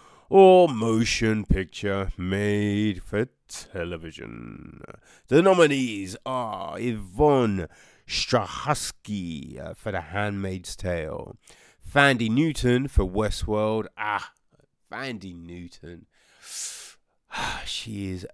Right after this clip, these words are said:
tremendous. Penelope Cruz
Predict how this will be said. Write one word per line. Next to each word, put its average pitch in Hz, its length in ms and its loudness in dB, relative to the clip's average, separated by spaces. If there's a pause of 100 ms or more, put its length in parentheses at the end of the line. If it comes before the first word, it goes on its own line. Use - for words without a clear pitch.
(140)
tremendous. 78 1500 -12 (600)
Penelope 131 680 -2
Cruz 135 640 -4